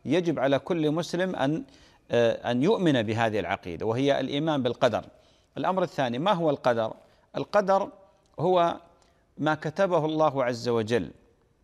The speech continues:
آه، قبل أن يخلق السماوات والأرض بخمسين ألف عام من مقادير كل شيء،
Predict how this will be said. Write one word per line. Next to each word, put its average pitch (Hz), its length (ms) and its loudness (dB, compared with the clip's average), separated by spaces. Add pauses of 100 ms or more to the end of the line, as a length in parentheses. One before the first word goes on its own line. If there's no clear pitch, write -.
(460)
آه، 107 160 0
قبل 175 360 0
أن 165 160 0
يخلق 160 400 -2
السماوات 151 760 0
والأرض 139 420 0
بخمسين 143 640 -2 (100)
ألف 160 260 -2
عام 123 260 0 (600)
من 139 180 -4
مقادير 165 500 0
كل 160 320 0
شيء، - 240 -4